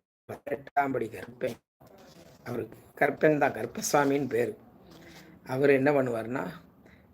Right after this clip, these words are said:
"ஐயா, அவங்க தப்பு பண்ணாங்க, அந்த தப்புக்கான தண்டனையை அவங்க அனுபவிக்காங்க. அவங்க எந்த வேலைக்கு வந்தாங்களோ, அதை அவங்க செய்யலை. அவங்களுக்கு நான் பாதுகாப்பா வந்திருந்தாலும்,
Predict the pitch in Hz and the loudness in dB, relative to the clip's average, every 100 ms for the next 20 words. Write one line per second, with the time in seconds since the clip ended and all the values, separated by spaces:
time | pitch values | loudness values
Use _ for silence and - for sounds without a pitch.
0 | - 117 135 147 - - _ _ 127 139 | -16 -4 0 0 -2 -18 _ _ -2 2
1 | 147 - 143 - 180 170 151 143 107 - | 4 4 2 2 4 4 6 4 2 -10
2 | - - - 113 127 131 135 135 190 180 | -18 -20 -16 -6 -2 0 0 0 4 6
3 | 160 123 113 107 110 156 180 139 120 113 | 6 2 -4 -8 0 4 6 4 0 -4
4 | 107 95 - 90 - _ _ _ - - | -8 -8 -12 -14 -18 _ _ _ -20 -20
5 | - 131 127 117 123 156 202 160 165 185 | -8 -4 -2 0 0 6 8 10 10 8
6 | 180 151 139 151 139 123 175 143 147 147 | 6 2 4 6 6 4 4 6 4 2
7 | 135 123 127 139 131 - - _ _ _ | 0 -2 0 2 2 0 -12 _ _ _
8 | _ _ - - _ - 113 131 151 147 | _ _ -20 -20 _ -18 -6 2 4 4
9 | 139 131 123 123 151 151 151 160 139 127 | 4 2 4 6 8 8 6 6 4 2
10 | 139 127 113 113 - | 0 0 -2 -2 -4